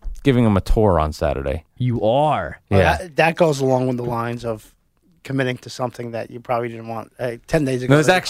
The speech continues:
Speaker 3: probably
Speaker 1: happened
Speaker 3: wanted to.
Speaker 1: earlier today. I don't mind doing it.
Speaker 3: Okay.
Speaker 1: I show 'em a nice time in the city.
Speaker 2: It's gonna be sweltering on Saturday.
Speaker 1: Ugh,
Speaker 3: Bring
Speaker 1: yeah.
Speaker 3: a
Speaker 1: What
Speaker 3: fan.
Speaker 1: should I do? I'm trying to figure out. I don't, I don't,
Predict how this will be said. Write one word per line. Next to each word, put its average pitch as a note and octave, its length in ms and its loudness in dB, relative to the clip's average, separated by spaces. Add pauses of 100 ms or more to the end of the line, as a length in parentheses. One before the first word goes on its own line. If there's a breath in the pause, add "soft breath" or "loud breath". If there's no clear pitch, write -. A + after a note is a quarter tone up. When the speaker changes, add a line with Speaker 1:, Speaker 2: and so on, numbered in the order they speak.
Speaker 3:
probably D#3 80 6
Speaker 1:
happened C#3+ 240 4
Speaker 3:
wanted C#3 100 6
to. D3 60 4
Speaker 1:
earlier C#3 180 4
today. C#3+ 260 4
I A#3 140 4
don't C4 140 4
mind G#2+ 220 2
doing F#2 260 -2
it. F#2 160 -6 (180)
Speaker 3:
Okay. - 300 -20
Speaker 1:
I - 20 -4
show G#3+ 140 2
'em F#3 100 4
a D3 40 6
nice B2 200 4
time A2+ 240 4
in G2+ 60 0
the F#2+ 60 0
city. E2 360 -4 (420)
Speaker 2:
It's G#2+ 120 -8
gonna B2+ 120 -4
be G#2+ 60 -4
sweltering A2 760 -2
on D#2+ 120 -4
Saturday. E2 480 -4
Speaker 1:
Ugh, G2+ 220 2 (400 loud breath)
Speaker 3:
Bring C#3+ 180 0
Speaker 1:
yeah. C#3 60 0
Speaker 3:
a - 20 -10
Speaker 1:
What C3+ 160 4
Speaker 3:
fan. C#3+ 100 4
Speaker 1:
should D3 60 6
I A#2 100 4
do? F#2+ 380 4
I'm A#2+ 200 2
trying D#3+ 180 2
to C#3 60 2
figure C3+ 200 2
out. B2 80 4
I B2+ 80 6
don't, D3 300 4
I A#2+ 60 4
don't, C3 440 2